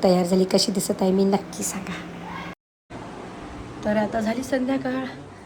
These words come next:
पूर्ण दिवस पहा बरं असं असते, व्हिडिओ काढणं, काढणं इतकं इझी नाही आहे.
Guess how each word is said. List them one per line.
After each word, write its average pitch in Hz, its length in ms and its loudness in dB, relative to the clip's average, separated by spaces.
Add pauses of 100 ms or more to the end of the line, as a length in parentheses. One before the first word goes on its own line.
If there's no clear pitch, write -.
(240)
पूर्ण 240 200 4
दिवस 233 420 2
पहा 226 220 2
बरं 233 160 2
असं 240 160 0
असते, 214 220 -4
व्हिडिओ 214 240 4
काढणं, 220 360 2
काढणं 220 360 -2
इतकं 226 260 -4
इझी 226 260 0
नाही 226 280 0
आहे. 190 260 -12